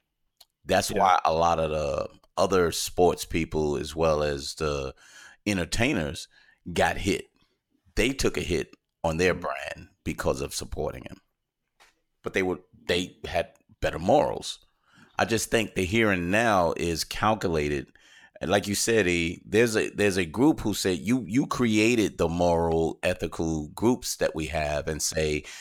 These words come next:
Speaker 1: 'I want y'all to choose the right things to make sure our company stands for something.'" But
Speaker 2: Mm-hmm.
Speaker 1: then when they presented it, they was like, "Eh,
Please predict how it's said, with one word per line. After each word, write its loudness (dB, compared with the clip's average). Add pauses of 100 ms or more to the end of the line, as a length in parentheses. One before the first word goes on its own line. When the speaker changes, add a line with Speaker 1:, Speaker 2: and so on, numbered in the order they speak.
(140)
Speaker 1:
'I 4
want 4
y'all 6
to -6
choose -2
the -2
right 0
things -6 (400)
to -2
make -2
sure 4
our 4
company -4 (240)
stands 0
for -4
something.'" -6 (260)
But -2
Speaker 2:
Mm-hmm. -10
Speaker 1:
then 0
when -2
they -2
presented 0
it, 0
they 2
was 0
like, -2
"Eh, 2